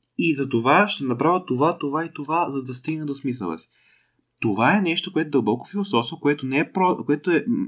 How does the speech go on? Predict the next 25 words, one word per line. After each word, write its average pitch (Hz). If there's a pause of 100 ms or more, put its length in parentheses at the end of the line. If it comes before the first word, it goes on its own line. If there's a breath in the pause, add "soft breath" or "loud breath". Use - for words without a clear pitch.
някакси 165
още 160
по-грандиозно 131 (380 soft breath)
от, 135
а, 131
иначе, 139
разбира 120
се, -
много 120
трудния 117
избор 123
между 110
свобода 107
и 110
обществен 104
дълг 139
и 113
лично 117
щастие 90
и 104
любов. 90 (1120 soft breath)
И 135
това 139
означава, 214
че 156